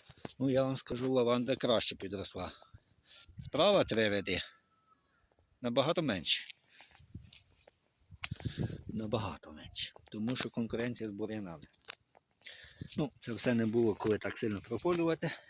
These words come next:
Бур'яни, перше. Треба часто просапувати, прополювати, тому що бур'яни забирають, е, поживу. Посадив я чорнобривці.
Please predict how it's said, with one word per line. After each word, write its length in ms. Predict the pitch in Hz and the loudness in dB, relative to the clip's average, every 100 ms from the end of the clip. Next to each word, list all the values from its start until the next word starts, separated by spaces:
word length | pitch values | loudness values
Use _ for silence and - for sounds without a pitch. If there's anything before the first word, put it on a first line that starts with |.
| - _ _ _ - _ - - - _ - | -20 _ _ _ -20 _ -18 -18 -20 _ 0
Бур'яни, 440 | 120 147 156 117 - - - | 4 6 6 4 2 -8 0
перше. 360 | 120 80 - - - - - - - _ - - - | 2 4 2 0 -6 -8 -14 -16 -20 _ -20 -20 -6
Треба 260 | 113 113 113 | -2 0 0
часто 500 | - 135 - 131 113 - - _ - _ _ _ _ _ - - - - _ _ | 2 0 0 -4 -6 -8 -20 _ -20 _ _ _ _ _ -16 -16 -20 -20 _ _
просапувати, 720 | 101 - 135 - 127 117 113 | -8 -2 -2 0 2 2 0
прополювати, 760 | 101 104 - 107 92 87 - - | -2 -4 0 0 2 -2 -6 -10
тому 340 | 92 98 110 | -8 -6 -6
що 560 | - - 110 104 104 95 - | -6 -2 0 0 -2 -4 -10
бур'яни 440 | 113 98 101 120 107 | -8 -4 -2 0 0
забирають, 640 | 98 98 104 101 98 - | -2 0 0 0 -2 -6
е, 180 | 92 92 | -8 -8
поживу. 420 | - 92 95 80 - _ - - _ _ _ _ _ - - - _ | -6 -6 -6 -6 -10 _ -20 -20 _ _ _ _ _ -20 -20 -20 _
Посадив 520 | - - 127 143 170 | -4 0 2 4 4
я 360 | 143 147 143 120 - _ _ _ - - - _ _ - _ _ - - - - | 6 6 4 2 -6 _ _ _ -20 -20 -20 _ _ -20 _ _ -20 -20 -20 -14
чорнобривці. 720 | - 113 123 117 120 87 - | -4 -2 0 2 2 2 -4